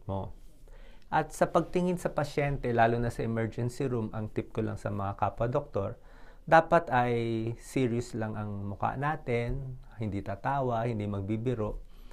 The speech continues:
Alam ko mahirap eh, di ba? <laughs> Sa, ah, napapagod din tayo. Pero kasi, isipin natin na emergency case eh, medyo taranta yung patient, pati yung pa-, pamilya. Minsan nakatingin sila sa mukha mo at pag,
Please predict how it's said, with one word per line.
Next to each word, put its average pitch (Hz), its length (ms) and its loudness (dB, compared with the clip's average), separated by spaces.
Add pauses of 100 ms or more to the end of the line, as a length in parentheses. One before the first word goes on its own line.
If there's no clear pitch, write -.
(280)
Alam 104 160 2
ko 143 160 2
mahirap 123 480 4
eh, 104 80 4
di 101 140 0
ba? 110 200 2
<laughs> 127 60 -2
Sa, - 80 -8 (160)
ah, 82 80 -6 (480)
napapagod 104 640 4
din 104 160 0
tayo. 131 460 2
Pero 151 260 0
kasi, 156 400 0 (560)
isipin 143 560 2
natin 131 400 2
na 117 400 2
emergency 117 720 4
case 160 400 0
eh, 92 240 2
medyo 104 480 -2
taranta 98 400 0
yung 98 160 -2
patient, 135 640 -2
pati 101 320 -4
yung 98 60 -8
pa-, - 160 -4
pamilya. 120 640 0 (320)
Minsan 139 380 2
nakatingin 113 500 0
sila 107 240 -2
sa - 80 -2
mukha 135 400 0
mo 131 240 -2
at 113 160 -6
pag, 117 240 -4